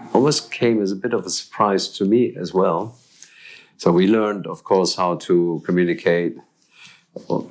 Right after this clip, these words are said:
on all kinds of digital channels. We, uh, we learned how to, to show our products, uh, in a, in the best possible way, also in,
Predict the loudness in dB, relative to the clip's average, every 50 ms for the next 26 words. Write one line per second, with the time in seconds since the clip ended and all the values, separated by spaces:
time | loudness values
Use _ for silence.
0 | -2 0 2 2 2 2 2 2 2 0 -2 -4 -4 -2 -2 -4 -4 -4 -4 -4
1 | -6 -2 0 2 2 2 0 -4 -6 -4 -2 -2 -2 -2 -2 -2 0 0 0 0
2 | -2 -2 -4 -6 -6 -6 -6 -6 -6 -6 -6 -4 -4 -4 -4 -6 -8 -12 _ _
3 | _ _ _ _ -20 -20 -20 -20 -20 -20 -20 -20 -20 -20 _ _ _ -2 0 2
4 | 2 2 0 -2 -2 -4 -4 -4 -4 0 0 2 2 2 2 0 -2 -2 -2 -2
5 | -2 -2 -4 -4 -4 -2 -2 -4 -4 -4 -2 0 0 2 2 2 2 2 0 -2
6 | -4 -6 -4 -2 0 0 0 0 -2 -4 -6 -10 -4 0 2 2 2 2 0 -2
7 | -4 -4 -4 -4 -4 -2 -4 -4 -4 -6 -6 -8 -8 -8 -10 -10 -8 -4 0 2
8 | 2 2 0 0 -2 -2 0 0 -2 -4 -2 -2 -2 0 0 0 2 2 2 2
9 | 0 -2 -2 -6 -12 _ _ _ -20 -20 -20 -20 -20 -20 -10 -2 2 2 2 2
10 | 2 0 0 2 2 0 -2 -4 -6 -6 -6 -6 -6 -6 -8 -8